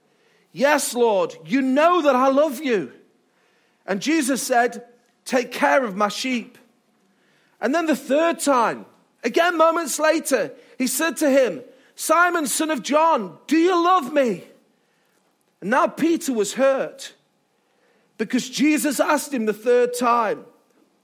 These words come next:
"Do you love me?" He said, "Lord, you know all things.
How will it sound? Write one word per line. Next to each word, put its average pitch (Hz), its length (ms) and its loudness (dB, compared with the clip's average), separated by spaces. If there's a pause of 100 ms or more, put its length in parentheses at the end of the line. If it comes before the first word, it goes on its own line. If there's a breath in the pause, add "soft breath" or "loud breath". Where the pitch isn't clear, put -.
(300)
"Do 226 80 -4
you 254 140 2
love 269 260 4
me?" 202 300 -4 (1400)
He 196 100 -10
said, 247 300 0
"Lord, 254 480 2
you 240 120 -2
know 285 280 2
all 285 200 4
things. 180 680 -4